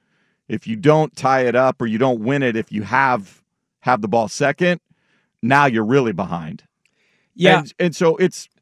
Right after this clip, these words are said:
Speaker 1: you can disagree with his line of thinking, but let's not crucify the guy. It's, it's, you're the first ones doing it. You don't know how necessarily it's gonna go.
Speaker 2: He was, uh, the Niners, by the way, I looked it up, eighteenth in the N F L in penalties per game.
Speaker 1: So they were in the middle.
Speaker 2: They're out in the middle.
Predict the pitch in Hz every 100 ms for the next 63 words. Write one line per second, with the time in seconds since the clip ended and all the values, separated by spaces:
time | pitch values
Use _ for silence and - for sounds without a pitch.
0 | _ _ _ _ _ _ - 247 240 -
1 | 196 143 165 185 160 110 131 160 170 -
2 | 135 107 127 139 110 - 160 165 123 101
3 | 120 - 185 175 - 117 107 - 156 -
4 | 107 - 90 80 - 90 92 147 175 -
5 | - 156 131 - - _ - 120 175 156
6 | 202 190 - 160 143 85 175 175 127 104
7 | - 131 147 139 139 131 131 131 123 147
8 | 131 120 110 - 139 98 98 123 85 -
9 | _ _ 139 156 151 135 143 135 123 127
10 | 143 160 156 151 156 160 156 127 135 131
11 | 139 - 143 160 - - 160 160 143 131
12 | 123 123 117 120 113 98 92 120 113 110
13 | 95 110 101 92 80 76 - 143 135 117
14 | 95 82 90 82 87 196 190 170 160 156
15 | 151